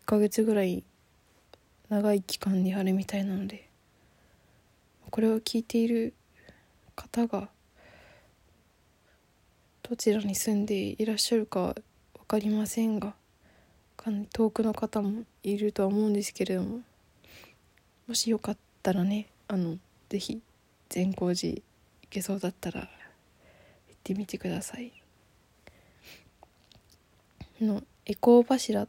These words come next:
ていう木の柱が今本堂の前に立ってて、で、それはよく見ると上の方に紐が結ばれてて、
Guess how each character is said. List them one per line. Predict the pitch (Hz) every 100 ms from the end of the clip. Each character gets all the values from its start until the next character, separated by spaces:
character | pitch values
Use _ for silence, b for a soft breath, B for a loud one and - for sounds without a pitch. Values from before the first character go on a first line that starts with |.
| _
て | - 240
い | 190 208
う | 254 - - _ _ _ _ _ _ _
木 | - 233
の | 208 254 _ -
柱 | - 214 226 208 208
が | 208
今 | 208 196 220 262 -
本 | 214 202
堂 | 202 196
の | 196
前 | 202 208 202
に | 196
立 | -
っ | 202
て | -
て、 | - 247 240 b b b b b b b b b _ _ _
で、 | -
そ | 240 247
れ | 262
は | 277 269 - _ _ _ _ _
よ | 262 277 294
く | 285 294
見 | 285
る | 226
と | - 202 233 240 _ _ _ _ _ _ _ _ _ _ _
上 | 233 233
の | 240
方 | 240 - 226 208 247 - b b b b _ -
に | 208 247 - _ _ _
紐 | - 226 220 220
が | 220 220 262 b b b _ _
結 | 226 -
ば | 220 220
れ | 226
て | -
て、 | 214 -